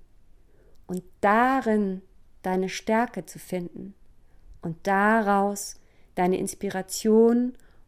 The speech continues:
und deine Handlungen zu speisen. Aus dem Empfangen,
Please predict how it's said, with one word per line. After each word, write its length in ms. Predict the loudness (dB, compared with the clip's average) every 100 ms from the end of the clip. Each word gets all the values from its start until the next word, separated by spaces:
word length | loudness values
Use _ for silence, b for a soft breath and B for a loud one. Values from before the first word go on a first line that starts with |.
| -4
und 320 | 2 2 2
deine 580 | 0 2 2 2 0 -4 -14 -20 -2
Handlungen 580 | 2 2 0 -6 -4 -8
zu 160 | -12 -16
speisen. 640 | -14 -14 -14 -12 -14 -14 -20 _ -20 -20 _ -12
Aus 180 | -12 -6
dem 160 | -6 -4
Empfangen, 800 | -8 -10 0 0 2 -4 -8